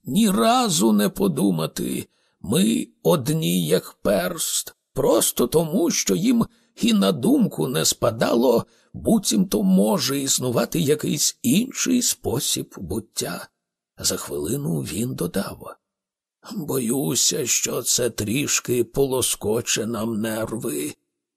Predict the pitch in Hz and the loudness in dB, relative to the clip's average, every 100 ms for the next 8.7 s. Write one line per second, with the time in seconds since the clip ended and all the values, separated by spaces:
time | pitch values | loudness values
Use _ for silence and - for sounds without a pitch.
0 | _ - 131 127 131 - 113 123 117 135 | _ -2 0 2 0 0 0 2 2 2
1 | 131 123 - 123 107 113 113 113 120 - | 0 -2 -2 -2 0 0 2 0 -4 -8
2 | - - _ _ _ - 85 101 190 - | -10 -12 _ _ _ -8 -2 -2 -2 -2
3 | - 147 135 87 85 - 104 120 - 147 | -2 -4 -8 -10 -4 -2 0 -2 0 0
4 | 123 139 147 160 160 139 113 127 143 135 | 0 -2 -2 0 -2 0 -2 -2 -2 -2
5 | 123 143 - 175 180 - 196 170 - _ | 0 0 2 2 2 2 2 2 0 _
6 | _ - 127 156 151 - 73 - 95 143 | _ -4 0 0 0 0 2 2 2 -2
7 | - - 85 82 80 - - _ - 92 | -2 -2 0 2 0 -4 -6 _ -10 -4
8 | 95 147 139 147 - - 139 | 0 0 0 -4 -2 -2 -2